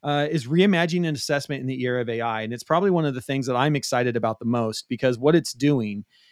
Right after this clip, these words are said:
is it's forcing us to re-look at our assessments. And I've had some amazing conversations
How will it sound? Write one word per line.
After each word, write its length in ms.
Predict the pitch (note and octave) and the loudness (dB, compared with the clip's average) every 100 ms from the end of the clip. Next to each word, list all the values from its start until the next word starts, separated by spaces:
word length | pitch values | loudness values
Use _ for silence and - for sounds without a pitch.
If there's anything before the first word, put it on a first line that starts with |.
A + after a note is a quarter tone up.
| _ | _
is 160 | C#3+ C#3 | -6 -4
it's 160 | C#3 | -6
forcing 600 | - - D#3+ E3+ - E3+ | -4 2 4 4 2 0
us 200 | C#3+ C3 | 0 -2
to 120 | - C3+ | -4 -2
re-look 640 | C3 C#3 C#3 A#2+ C3 B2+ - | 2 4 4 4 2 2 0
at 180 | A#2+ A#2+ | -2 2
our 180 | A#2 A2+ | 2 0
assessments. 480 | - A#2+ - - | -4 -10 -10 -14
And 80 | C3+ | -4
I've 160 | C#3+ D3 | -2 0
had 200 | D3+ C#3+ | -2 -4
some 260 | D#3 D3+ | -4 -2
amazing 580 | D3+ D#3 D3+ D#3 D3 D3+ | -2 0 2 4 4 4
conversations 800 | C3+ C3 B2+ - A#2 A2 A2 G2+ | 2 2 2 0 -4 -4 -10 -14